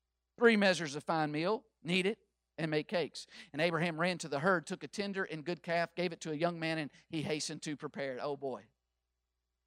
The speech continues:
Married people should understand the "oh, boy." Here is Sarah again being told something, except this time she's being told,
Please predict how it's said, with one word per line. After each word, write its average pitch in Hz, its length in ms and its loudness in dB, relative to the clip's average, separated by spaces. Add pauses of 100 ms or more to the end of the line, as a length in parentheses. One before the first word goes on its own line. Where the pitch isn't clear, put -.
(1400)
Married 165 300 2
people 147 260 -6
should 139 220 -8
understand 127 680 -8 (1300)
the 131 140 -4
"oh, 120 120 -4
boy." 113 280 -10 (1800)
Here 320 180 12
is 262 100 10
Sarah 262 680 8 (260)
again 247 680 2 (220)
being 247 260 6
told 196 680 8 (1200)
something, 175 540 -2 (360)
except - 280 -2
this 220 140 0
time 175 180 -8
she's 170 160 -8
being 180 140 -6
told, 160 240 -2